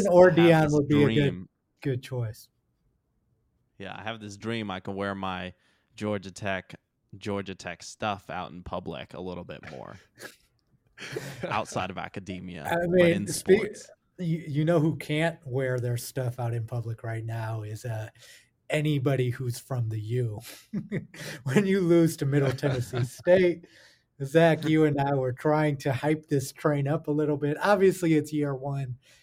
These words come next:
Speaker 2: You're gonna have some growing pains, but this is an inexcusable, inexcusable loss, even in a new year, to lose to Middle Tennessee State like this. Um, what we saw from Miami this past weekend.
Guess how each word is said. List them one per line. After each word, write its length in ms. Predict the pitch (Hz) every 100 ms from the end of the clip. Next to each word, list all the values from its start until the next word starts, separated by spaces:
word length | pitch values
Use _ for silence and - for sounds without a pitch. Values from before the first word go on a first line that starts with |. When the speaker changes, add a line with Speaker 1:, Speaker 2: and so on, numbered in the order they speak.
| _ _
Speaker 2:
You're 140 | 147
gonna 240 | 143 180 165
have 240 | 156 147
some 160 | - 143
growing 400 | 131 139 135 127
pains, 480 | 143 135 131 120 113
but 320 | 117 135 123 _ _ _ _ _
this 180 | 185 196
is 140 | 185 147
an 80 | 156
inexcusable, 1000 | 151 151 - - 147 139 127 123 117 - _ _ _ _
inexcusable 840 | 175 185 165 - 160 143 120 127 120
loss, 380 | 123 120 120 -
even 360 | 170 160 151 139
in 300 | 135 127 117 _ _ - -
a 60 | 143
new 200 | 139 143
year, 400 | 135 127 127 123
to 140 | 123 123
lose 280 | 123 120 -
to 80 |
Middle 220 | 120 120 123
Tennessee 460 | 120 113 - 113
State 380 | 104 - 117 107 _
like 260 | 123 110 _
this. 420 | 117 107 - - _ _ _ _
Um, 340 | 127 120 113 117 _ _ _ _ _
what 160 | 131 123
we 100 | 117
saw 200 | 127 113
from 180 | 113
Miami 340 | 110 107 104 101
this 160 | 104
past 320 | _ 110 - -
weekend. 280 | 104 110